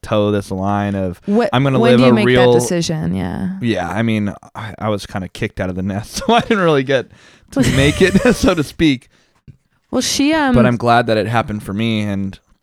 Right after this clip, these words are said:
Speaker 2: she, at twenty-two, she left Michigan after college. She was an English major, I know that, which, which I'm like, yeah, I, I can hear that in your, in your lyricism.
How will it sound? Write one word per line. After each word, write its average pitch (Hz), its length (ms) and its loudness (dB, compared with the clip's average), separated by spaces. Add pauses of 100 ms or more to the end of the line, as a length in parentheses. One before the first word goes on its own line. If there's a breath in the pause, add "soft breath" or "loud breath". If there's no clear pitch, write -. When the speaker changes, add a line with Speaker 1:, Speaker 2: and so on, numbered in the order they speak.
(240)
Speaker 2:
she, - 280 -2
at 269 120 -2
twenty-two, 240 480 -2
she 214 180 -2
left 196 240 -4
Michigan 180 720 -2
after 180 240 -4
college. 170 340 -2
She 202 120 -2
was 185 80 0
an 180 80 0
English 175 260 -2
major, 160 260 -2
I 160 80 -2
know 165 140 0
that, 156 380 -4
which, 185 240 -4 (100)
which 185 220 -6
I'm 170 120 0
like, 170 200 -4
yeah, 165 280 -2
I, 160 220 -4
I 170 100 -6
can 165 160 -4
hear 165 160 0
that 156 140 -2
in 151 160 0
your, 151 180 -2
in 147 160 -4
your 147 140 0
lyricism. 156 760 -4